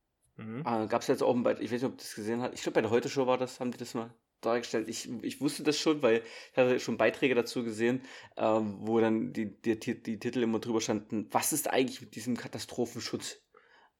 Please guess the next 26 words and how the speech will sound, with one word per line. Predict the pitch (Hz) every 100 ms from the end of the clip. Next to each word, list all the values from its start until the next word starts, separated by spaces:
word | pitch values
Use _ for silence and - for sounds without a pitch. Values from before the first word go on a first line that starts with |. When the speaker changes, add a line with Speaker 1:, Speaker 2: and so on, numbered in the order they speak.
| -
Speaker 2:
Äh, | 110 104 104 -
was | 117 -
ist | -
die |
Funktion | - 120 - 135 131 135 123
und | 110 107 104 104
warum | 110 117 120 120 113
tritt | - 143
der | 120
nie | 117
in | 120
Erscheinung | 117 113 113 117 120
und | 113 107
warum | 104 117 117 113
entscheiden | 113 113 113 113
irgendwie | 107 110 110
immer | 110 113
nur | 110 110
sechzehn | 113 - - 107
Hanseln, | 117 120 117 117 - - - -
ähm, | 98 110 113 107 107
über | 123 110 107 104 - _ _ _
Deutschland? | 123 110 - 123 117 -
Aber | 113 117
der |
Katastrophenschutz | 117 117 113 - 160 175 156 165 160 -